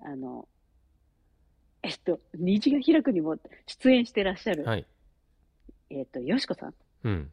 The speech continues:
Speaker 1: という方がいらっしゃって、
Speaker 2: うん、うん、うん。
Speaker 1: その方って結構もう、あの、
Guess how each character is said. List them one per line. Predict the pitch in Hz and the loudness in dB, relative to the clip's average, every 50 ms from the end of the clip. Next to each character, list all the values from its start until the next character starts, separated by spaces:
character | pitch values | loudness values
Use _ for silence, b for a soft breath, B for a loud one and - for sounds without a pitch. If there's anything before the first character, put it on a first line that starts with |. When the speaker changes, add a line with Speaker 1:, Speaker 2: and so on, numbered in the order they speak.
| _ _ | _ _
Speaker 1:
と | - 160 | 0 2
い | 156 156 | 2 2
う | 143 | 0
方 | - - - - 156 | -2 -6 -4 -2 -2
が | 135 143 135 | -4 -4 -8
い | _ - | _ -4
ら | 110 95 - 143 | -2 -2 -2 -4
っ | |
し | - - - | -6 -6 -6
ゃ | 143 | -4
っ | |
て、 | - 92 | -4 -4
Speaker 2:
う | |
ん、 | 85 | -2
う | 78 | -2
ん、 | |
う | 170 165 - | -2 -2 -2
ん。 | 76 71 69 B B B B B - | -6 -8 -12 B B B B B 2
Speaker 1:
そ | - | 4
の | 311 330 | 4 4
方 | - 349 - - 320 | 4 2 2 2 2
っ | 294 | 2
て | - - 175 | 0 -4 -4
結 | - - - - _ | 0 -2 -2 -2 _
構 | - 156 135 135 127 - 127 | -2 -2 -2 -2 -4 -6 -4
も | 165 156 165 156 135 131 - _ | -2 0 0 2 0 -2 -4 _
う、 | _ _ _ 143 | _ _ _ -8
あ | 135 | -6
の、 | 127 127 123 123 117 - 80 80 76 69 - | -4 -4 -4 -6 -6 -8 -8 -10 -12 -12 -14